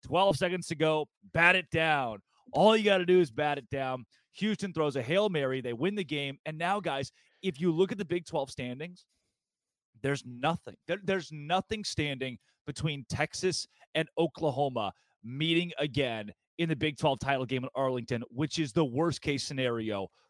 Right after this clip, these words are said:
for this conference as those two teams leave. My bust this week is West Virginia. Neil Brown is refired.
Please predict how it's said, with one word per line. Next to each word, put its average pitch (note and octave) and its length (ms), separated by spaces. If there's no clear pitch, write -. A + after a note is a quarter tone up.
for F#3 180
this D3 220
conference C3+ 480
as A#2 140
those B2+ 180
two B2 160
teams G#2+ 340
leave. D#3 380
My E3+ 240
bust D3+ 380
this C3+ 220
week C3 240
is A2 180
West D#3+ 240
Virginia. C3+ 560
Neil E3+ 280
Brown E3 340
is D3 140
refired. C3+ 800